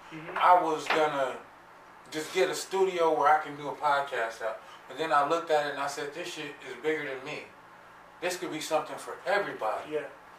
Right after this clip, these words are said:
Speaker 2: So why should I be selfish? Why not? I'm not making no dollars off of this right now. If anything, dollars is going out. I spent
Speaker 1: <laughs>
Speaker 2: like over three thousand dollars in the last two months just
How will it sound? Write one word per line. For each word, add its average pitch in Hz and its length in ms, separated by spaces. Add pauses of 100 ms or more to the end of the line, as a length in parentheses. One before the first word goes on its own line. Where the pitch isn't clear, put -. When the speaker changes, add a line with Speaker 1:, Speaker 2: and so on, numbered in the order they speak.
(400)
Speaker 2:
So - 340
why 190 360
should 175 160
I 165 160
be 160 100
selfish? 151 520
Why 151 420
not? 165 200 (720)
I'm 214 200
not 202 180
making 160 260
no 143 160
dollars 135 380
off 120 220
of 117 60
this 113 220
right 107 240
now. 117 240 (440)
If 156 180
anything, 185 580
dollars 185 340
is 156 100
going 185 260
out. 196 260
I - 40
spent 185 280 (240)
Speaker 1:
<laughs> - 960
Speaker 2:
like - 200 (280)
over 202 240 (140)
three 214 160
thousand 190 420
dollars 190 360
in 180 60
the 175 80
last - 360
two 202 160
months 196 360
just 196 320